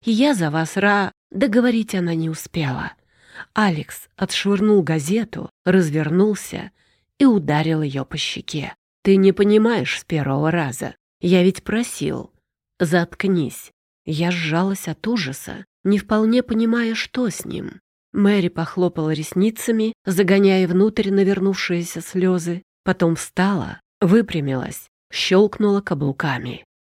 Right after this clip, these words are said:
«Слушаюсь, хозяин. Больше не повторится». Бросила окурок прямёхонько в чашку Алекса, повернулась и вышла, громко цокая каблуками.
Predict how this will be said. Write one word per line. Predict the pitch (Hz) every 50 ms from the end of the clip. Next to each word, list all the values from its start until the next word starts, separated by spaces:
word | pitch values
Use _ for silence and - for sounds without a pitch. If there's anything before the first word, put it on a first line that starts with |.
| _ _ -
«Слушаюсь, | - - 269 277 247 - - - 151 139 143 -
хозяин. | - - 170 151 151 165 156 139 143 151 160 156 _ _ _ _ _ _ _ _ _ _ _ -
Больше | - 240 302 294 277 - - 226
не | 202 180
повторится». | - - 151 - - - 170 156 147 127 - - - - - - - _ _ _ _ _ _ -
Бросила | 233 233 254 269 240 - - 226 214 208 202 202
окурок | 202 - - 269 269 254 240 240 - _ _ _ _ _ _ -
прямёхонько | - 170 160 156 147 151 165 175 - 220 214 214 202 - 214
в | 202
чашку | - - 226 220 214 - - 240 233
Алекса, | 247 254 226 - - - - - - - - - _ _ _ _ _ _ -
повернулась | 170 160 147 147 143 147 170 208 240 226 214 220 - - - _ _ _
и | - 185 180
вышла, | 147 143 156 143 - - - 160 151 - - - _ _ _ _ _ _ _ _ -
громко | 185 190 202 233 233 240 233 - 214 196
цокая | - - - 147 139 - 170 156 156
каблуками. | - - 156 147 151 151 143 - - 151 131 131 131 139 135 -